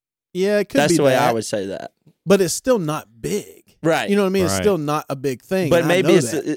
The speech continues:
Speaker 2: you had underestimated it.
Speaker 1: Possibly.
Speaker 2: So it's
Speaker 1: Or
Speaker 2: not
Speaker 1: I
Speaker 2: like
Speaker 1: haven't even
Speaker 2: random.
Speaker 1: given it
Speaker 2: It's not
Speaker 1: any
Speaker 2: like
Speaker 1: thought.
Speaker 2: random?
Speaker 1: Not, no. It usually has something to do with something I need to do, or, you know, it's like, "Okay, well, n-,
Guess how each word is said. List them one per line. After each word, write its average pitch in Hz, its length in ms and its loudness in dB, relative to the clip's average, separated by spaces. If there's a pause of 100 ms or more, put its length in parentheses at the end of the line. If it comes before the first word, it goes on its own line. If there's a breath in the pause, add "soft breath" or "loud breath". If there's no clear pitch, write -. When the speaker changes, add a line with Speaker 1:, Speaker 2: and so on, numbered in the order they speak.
(100)
Speaker 2:
you 156 160 0
had 147 160 2
underestimated 123 840 -4
it. - 140 -14 (500)
Speaker 1:
Possibly. - 520 -4 (100)
Speaker 2:
So 175 160 0
it's 170 100 0
Speaker 1:
Or 180 60 6
Speaker 2:
not 180 80 8
Speaker 1:
I - 40 6
Speaker 2:
like 175 80 4
Speaker 1:
haven't 185 160 2
even 160 120 4
Speaker 2:
random. 175 160 2
Speaker 1:
given 175 160 2
it 127 40 0
Speaker 2:
It's 151 100 -4
not 208 100 2
Speaker 1:
any 190 60 2
Speaker 2:
like 160 160 0
Speaker 1:
thought. 139 80 0
Speaker 2:
random? 185 540 0 (1040)
Speaker 1:
Not, 269 360 -4 (140)
no. 147 500 -4 (120)
It 277 180 -6
usually 196 280 -2
has 170 140 -2
something 160 200 -4
to 147 60 -4
do 147 200 -2
with 135 140 0
something 139 340 -8
I 127 80 -10
need 131 180 -6
to 131 80 -8
do, 123 520 -6
or, 110 300 -12
you 135 120 -8
know, 117 120 -8
it's 117 100 -12
like, 117 120 -10
"Okay, 120 300 -10
well, 113 180 -14
n-, 123 60 -16